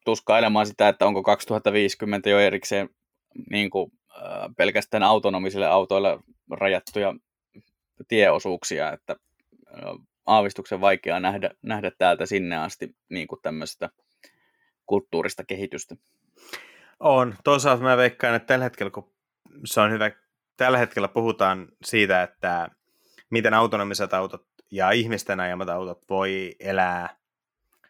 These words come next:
Speaker 2: eh, niin kuin samassa ympäristössä, ja mä ymmärrän, että se on tämän hetken rajoittuneella anturitekniikalla ja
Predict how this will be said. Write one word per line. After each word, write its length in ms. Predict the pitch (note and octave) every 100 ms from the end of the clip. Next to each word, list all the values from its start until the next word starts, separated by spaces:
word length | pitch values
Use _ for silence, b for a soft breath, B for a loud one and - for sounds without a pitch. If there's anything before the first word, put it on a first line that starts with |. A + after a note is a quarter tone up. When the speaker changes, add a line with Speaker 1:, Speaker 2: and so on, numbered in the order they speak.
| - _ _ - -
Speaker 2:
eh, 80 | -
niin 180 | G2 F#2
kuin 140 | F#2
samassa 500 | F#2 G#2+ G#2 G#2 G#2+
ympäristössä, 760 | G#2+ A2+ G2 G2 - - - G2+
ja 140 | F#2
mä 140 | F#2 G2
ymmärrän, 360 | G#2 G2 F#2+
että 100 | F#2
se 60 | -
on 100 | G2+
tämän 300 | A#2 A#2 G2
hetken 460 | F#2 - - F2+ F2
rajoittuneella 920 | - G#2+ G#2+ G2+ - A2 F#2+ F2+ F#2+ G#2
anturitekniikalla 1000 | A2 G#2 F#2 F2 - F#2 F2+ F2 F2 F2+
ja 280 | F2+ F2